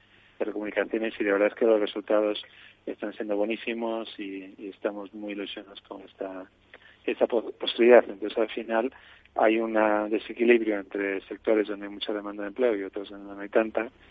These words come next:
y, y sin embargo vemos que capacitar a, a las personas para trabajar en el sector de las tic no es tan difícil como se pensaba.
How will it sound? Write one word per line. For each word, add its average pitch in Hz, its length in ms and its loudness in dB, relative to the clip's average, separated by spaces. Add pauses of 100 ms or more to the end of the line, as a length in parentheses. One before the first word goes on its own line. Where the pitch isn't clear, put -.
(280)
y, 98 600 -4
y 113 520 -8 (180)
sin 117 100 2
embargo 107 320 12
vemos 110 340 6
que 110 220 -4
capacitar 107 720 6
a, 101 180 8
a 101 180 -2
las 98 140 -6
personas 104 500 -4 (540)
para 104 140 0
trabajar 107 260 2
en 104 80 0
el - 60 -14
sector 107 280 2
de 101 60 2
las 98 140 -4
tic 110 200 -2
no 113 140 -4
es 107 80 -6
tan 110 120 -6
difícil 104 380 -2
como 95 160 -10
se 98 120 -8
pensaba. - 340 -10